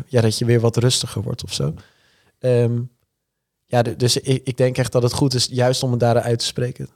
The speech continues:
Zowel tegen God, of al, zowel wel tegen je vrienden of tegen je familie. Ehm,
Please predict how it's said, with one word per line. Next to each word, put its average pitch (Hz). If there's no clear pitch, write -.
Zowel 120
tegen 117
God, -
of 117
al, 117
zowel 113
wel 113
tegen 113
je 110
vrienden 123
of 127
tegen 117
je 113
familie. 117
Ehm, 120